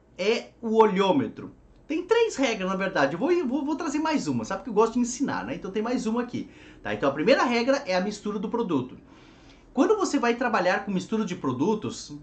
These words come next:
pra promover reações oxidativas, você tem que me-, trabalhar com misturas exatas. Você não pode fazer no olhômetro, porque senão você pode criar uma coisa ali que pode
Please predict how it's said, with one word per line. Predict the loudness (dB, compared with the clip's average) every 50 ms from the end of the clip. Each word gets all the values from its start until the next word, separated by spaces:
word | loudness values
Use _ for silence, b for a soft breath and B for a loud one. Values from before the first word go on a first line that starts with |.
| -10 -4
pra | 2 4 4 4 2 0 -6 -10 -10 -4
promover | -2 0 0 0 0 0 0 -2 -2
reações | 0 -2 -2 -2 -4 -4 -2 -2 -2 -2 -2
oxidativas, | -4 -6 -8 -6 -6 -6 -6 -6 -6 -6 -4 -2 -2 -2 -4 -6 -8 B B B B B B B
você | -4 -4 -2 0 0 0
tem | 2 2 2 2
que | 4 4
me-, | 4 4
trabalhar | 4 2 2 2 2 2 0 -2
com | -2 -2
misturas | -2 -2 -2 -4 -6 -6 -4 -4
exatas. | -4 -2 2 4 4 4 4 0 -4 -8 -8 -10 -12 -18 -20 _ _ _ -14
Você | -10 -4 -2 -2
não | 0
pode | 0 0 0 0 0
fazer | -2 0 0 2
no | 2
olhômetro, | 2 2 4 4 2 2 0 -4 -10 -14 -16 -20 -20 _ _ _ -16 -10
porque | -6 0 0 0
senão | 0 2 0 0
você | 2 2 2
pode | 2 2 2 2 2
criar | 0 2 2 4
uma | 4 2 2
coisa | 2 2 2 2 2 2
ali | 2 0 0
que | 0 -2 0
pode | 4 4 4 6 6 4 4 4 2